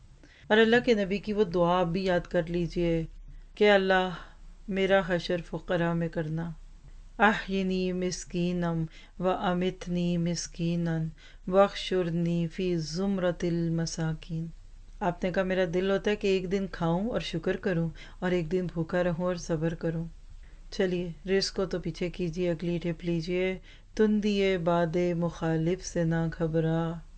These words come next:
ए उकाब। अगला मिसरा आपको खुद ही आता होगा।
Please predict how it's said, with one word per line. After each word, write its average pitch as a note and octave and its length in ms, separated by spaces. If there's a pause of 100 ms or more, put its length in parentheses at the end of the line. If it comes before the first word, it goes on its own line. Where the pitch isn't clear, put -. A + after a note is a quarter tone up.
(280)
ए F#3+ 220
उकाब। D#3 480 (880)
अगला F3+ 220
मिसरा F3+ 340
आपको E3+ 240
खुद E3 180
ही F#3 80
आता E3+ 260
होगा। E3+ 360